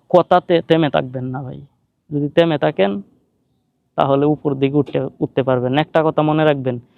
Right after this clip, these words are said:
কেউ যদি একটু উপর দিকে উঠতে চায়, অনেক নিন্দুক মানুষ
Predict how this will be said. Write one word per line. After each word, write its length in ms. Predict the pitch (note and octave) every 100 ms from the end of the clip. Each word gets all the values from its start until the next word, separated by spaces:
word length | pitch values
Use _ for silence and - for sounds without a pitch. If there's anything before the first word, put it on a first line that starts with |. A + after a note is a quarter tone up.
| - - - -
কেউ 200 | E3+ G3
যদি 220 | F#3+ G#3 G3+
একটু 180 | F#3+ -
উপর 180 | F#3 F#3+
দিকে 220 | E3 F3 F3+
উঠতে 300 | F3 - E3+
চায়, 300 | E3 D#3 B2 - _ _ -
অনেক 320 | E3 F#3 F#3 - _ _ -
নিন্দুক 400 | D#3+ F3 F#3+ F#3 -
মানুষ 220 | D3 C#3+